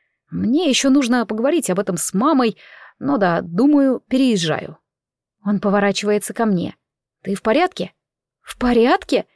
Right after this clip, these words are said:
Нет, не в порядке, Люк!» Я и понятия не имела, что могу почувствовать себя настолько одинокой из-за того, что мой надоедливый старший брат съезжает из квартиры, в которой он вообще-то и не должен жить.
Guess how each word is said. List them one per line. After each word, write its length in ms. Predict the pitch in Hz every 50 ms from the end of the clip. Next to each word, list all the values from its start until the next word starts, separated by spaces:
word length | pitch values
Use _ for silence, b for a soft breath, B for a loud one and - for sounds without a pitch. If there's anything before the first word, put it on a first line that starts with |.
| _ _ _ -
Нет, 380 | 220 220 214 285 370 370 - -
не 100 | 240 277
в 60 | -
порядке, 480 | - 233 277 311 381 392 - - 220
Люк!» 300 | 226 302 359 262 - - _ _ _ _ _ _ _ _ _ _ _ _ _ _
Я 280 | - 185 185 190 214 214
и 100 | 214 208
понятия 680 | - - 208 202 190 190 196 202 196 185 - 175 175 175
не 160 | 175 190 196 190
имела, 280 | 202 240 277 247 196 180
что 180 | - - 220
могу 280 | 202 214 202 202 269 269
почувствовать 720 | - 190 190 - - 302 - - 190 196 185 185 190 190
себя 260 | - 196 196 262 285
настолько 460 | 233 196 196 - - 247 240 - - 240
одинокой 640 | 233 226 247 254 262 220 185 - 190 180 160 B B B B B B
из-за 280 | 214 214 185 180 214
того, 320 | 202 - 185 165 160 175 254
что 180 | - - 185
мой 340 | 170 170 190 262 294 254 - _ _ _ _ _
надоедливый 920 | - 247 302 285 220 240 233 220 190 190 220 269 269 214 220 226 220 220
старший 380 | 214 - 214 208 202 - - 190
брат 340 | 175 175 180 196 208 214 -
съезжает 640 | - 185 190 190 175 165 160 180 190 185 180 -
из 100 | 165 -
квартиры, 520 | - - 175 170 160 - - 294 262 185 165
в 80 | -
которой 360 | - - 190 - 320 311 294
он 180 | 285 294 285 240 B B B B B
вообще-то 500 | 233 247 254 220 - - 247 240 240 247
и 60 | 247
не 120 | 247 285
должен 420 | 269 302 320 233 190 180 190 208 220
жить. 320 | 226 233 196 - - -